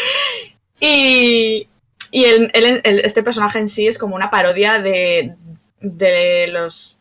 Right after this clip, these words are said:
personajes de R P G, estos que siempre hablan en plan, "Las semillas del árbol del mal se están abriendo, tenemos que actuar", y es como, "¿Pero qué estás diciendo, Ángel? Nadie te entiende cuando hablas". Y luego tenemos a Shu Iwamine, que es el doctor siniestro de la escuela,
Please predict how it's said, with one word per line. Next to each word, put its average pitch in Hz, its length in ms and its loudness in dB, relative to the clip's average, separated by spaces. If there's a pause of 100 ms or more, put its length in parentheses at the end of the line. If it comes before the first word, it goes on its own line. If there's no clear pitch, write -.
(120)
personajes 196 500 -2
de 202 80 4
R 190 160 4
P 180 140 0
G, 180 200 0
estos 190 200 -4
que - 60 -8
siempre 185 320 -4
hablan 185 480 -2
en 180 160 -8
plan, 180 460 -2 (460)
"Las 226 200 -2
semillas 233 480 -2
del 240 140 2
árbol 247 320 2
del 233 140 4
mal 233 340 4
se 247 100 -6
están 240 220 -2
abriendo, 226 480 2
tenemos 208 320 -2
que 269 80 0
actuar", 220 440 2
y 208 40 2
es 208 100 -2
como, 208 240 -6
"¿Pero 180 180 -2
qué 185 60 -6
estás 233 220 -4
diciendo, 214 400 -4
Ángel? 202 340 -2
Nadie 196 220 0
te 226 80 0
entiende 214 360 -2
cuando 196 240 -2
hablas". 202 540 -4 (1300)
Y 262 160 2
luego 220 260 4
tenemos 233 360 0
a 208 120 0
Shu 262 340 -2
Iwamine, 220 580 0
que 233 60 -2
es 202 120 -4
el 190 120 -2
doctor 180 280 -2
siniestro 202 480 -4
de 180 120 0
la 170 80 -2
escuela, 202 460 -2